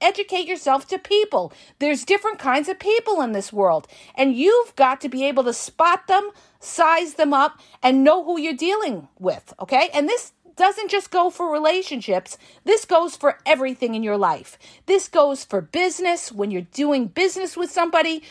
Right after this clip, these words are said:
you know, you know, is this person trustworthy? Is this person reliable? Is this somebody I could do business with? Or is this person a shady fuck?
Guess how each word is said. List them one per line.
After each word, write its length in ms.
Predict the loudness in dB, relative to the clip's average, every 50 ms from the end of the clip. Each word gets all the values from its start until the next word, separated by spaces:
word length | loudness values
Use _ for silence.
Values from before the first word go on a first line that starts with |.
| -20 -20 _ _
you 280 | -4 -2 0 0 0 0
know, 520 | 0 2 4 4 6 6 4 4 2 0 -6 _ _ _ _ _ _ -4
you 140 | 0 2
know, 240 | 4 4 4 2 0 _ _ _ _ _
is 180 | -4 -4 -2 -2
this 180 | -2 -2 -4 -4
person 600 | -2 2 2 2 2 0 -4 -4 -4 -4 -6 -8 _ -14
trustworthy? 960 | -10 -2 2 2 2 2 0 -4 -2 2 4 4 4 4 2 -4 -6 -6 -6 -6
Is 120 | -4 -4
this 160 | -4 -6 -8
person 420 | -6 -4 -4 -4 -4 -4 -4 -4 -2
reliable? 880 | -2 -2 0 2 2 4 4 4 2 0 0 0 -2 -2 -2 -4 -8 _ _ _ -10 -6
Is 160 | -4 -4 -2
this 160 | -2 -4 -6
somebody 420 | -4 -4 -2 -2 0 0 0 2 2
I 100 | 2 2
could 180 | 0 -4 -6
do 220 | -4 -4 -4 -4 -6
business 580 | -6 -4 0 0 0 0 0 -2 -4 -4 -4
with? 340 | -4 0 0 0 0 0 -4 _ _ _ _ _ _ _
Or 100 | 2 2
is 100 | 2 4
this 160 | 2 0 -2 -2
person 560 | -2 0 0 0 0 0 -2 -2 -2 0 -2 -2
a 80 | -4
shady 440 | -4 -4 -2 -2 -2 -2 -2 -2 -6
fuck? 560 | -4 0 0 2 2 0 -2 -10 -18 -18 -10